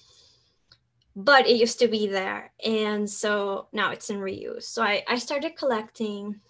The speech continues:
a lot of the materials, um, from the areas, uh, nearby.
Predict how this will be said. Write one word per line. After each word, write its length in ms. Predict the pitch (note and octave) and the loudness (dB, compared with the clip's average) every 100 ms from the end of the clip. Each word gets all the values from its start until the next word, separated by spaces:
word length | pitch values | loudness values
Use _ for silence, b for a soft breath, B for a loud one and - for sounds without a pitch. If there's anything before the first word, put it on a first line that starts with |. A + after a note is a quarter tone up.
| b b A3+ | b b -2
a 80 | A3+ | 0
lot 220 | G3+ G3+ | 0 0
of 80 | A3 | 2
the 60 | |
materials, 880 | A#3 G#3+ - A3+ G3+ G3 - - - - G#3 | 2 0 -4 -4 -4 -6 -8 -14 -18 -12 -8
um, 260 | G3 - - | -8 -10 -6
from 240 | A#3 G#3+ G3 | -2 0 -2
the 180 | - | -2
areas, 720 | G3+ G3+ A3 C4+ D4+ - - - _ | -4 -2 -2 -2 -4 -8 -16 -20 _
uh, 220 | G#3+ G#3 | -8 -6
nearby. 600 | G#3 G#3+ A3 B3 C#4+ D#4+ | -4 -2 -2 -2 -2 -4